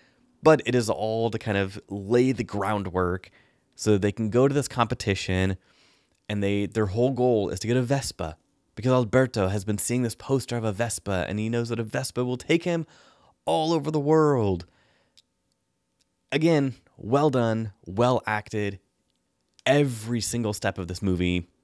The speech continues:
you see coming. Um, let me see, what else did I want to talk about with this? I talked about the animation being gorgeous, the colors.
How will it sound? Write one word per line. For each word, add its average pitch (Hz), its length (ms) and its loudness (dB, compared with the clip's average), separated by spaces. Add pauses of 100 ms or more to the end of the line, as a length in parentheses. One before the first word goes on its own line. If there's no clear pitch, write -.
(320)
you 95 720 -4
see 92 340 -4
coming. 60 420 -12 (760)
Um, 101 560 0 (800)
let 113 100 -2
me 120 80 4
see, 113 140 2
what 104 160 4
else 110 160 2
did 104 100 -6
I 101 140 2
want 98 280 -2
to 104 180 -4
talk - 420 -10
about 92 320 -6
with 92 140 -10
this? 170 340 2
I - 40 -6
talked 104 200 -4
about 98 100 -4
the 92 160 -6
animation 139 460 -2
being 143 280 -4 (180)
gorgeous, 143 560 0 (400)
the 107 100 -4
colors. - 720 -4